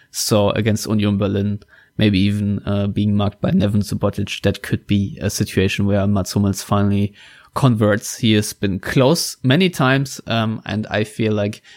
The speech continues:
there could just be a set piece goal from Dortmund this time.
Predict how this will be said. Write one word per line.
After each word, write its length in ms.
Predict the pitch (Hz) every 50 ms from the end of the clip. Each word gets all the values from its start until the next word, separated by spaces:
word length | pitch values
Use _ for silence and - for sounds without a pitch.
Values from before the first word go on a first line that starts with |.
| - _ _
there 120 | - 117 -
could 300 | - - 131 - - - _ _ - _ _
just 300 | - - 113 - - -
be 160 | 110 101 98
a 40 | 104
set 320 | 107 - 110 101 - _
piece 220 | - - 104 - -
goal 420 | - 107 101 98 101 95 - - - _ _ -
from 280 | - - 139 123 110
Dortmund 320 | 101 107 98 - 95 98 95
this 200 | - 92 - -
time. 300 | - - 110 - 139